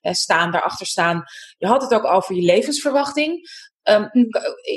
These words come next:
Speaker 1: eh, noemde je dat als inderdaad een kritiekpunt, dat dat altijd, hè, dat, dat, dat, dat altijd, eh, in de discussie wordt gegooid? Of is het,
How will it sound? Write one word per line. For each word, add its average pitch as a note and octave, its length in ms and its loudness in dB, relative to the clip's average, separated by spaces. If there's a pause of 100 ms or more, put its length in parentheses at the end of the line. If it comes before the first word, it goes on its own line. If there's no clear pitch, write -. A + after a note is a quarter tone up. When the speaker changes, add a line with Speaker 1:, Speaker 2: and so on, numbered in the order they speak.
(500)
Speaker 1:
eh, G4+ 180 -8
noemde C4 300 0
je C4+ 80 0
dat B3 180 4
als A3+ 140 -2
inderdaad G#3+ 320 0
een G#3 60 -8
kritiekpunt, B3+ 480 -4
dat A3 100 -2
dat G#3 120 -4
altijd, G#3 340 -2
hè, A#3 200 2
dat, C4+ 120 0
dat, G#3 140 -6
dat, G3 120 -6
dat G#3 120 -6
altijd, F#3+ 440 -2
eh, F#3 360 0
in G3 80 -4
de F#3+ 80 -4
discussie C#4+ 420 -6
wordt D#4+ 160 -4
gegooid? C#4+ 420 0
Of C4 160 -6
is C#4+ 120 -4
het, C#4+ 240 -8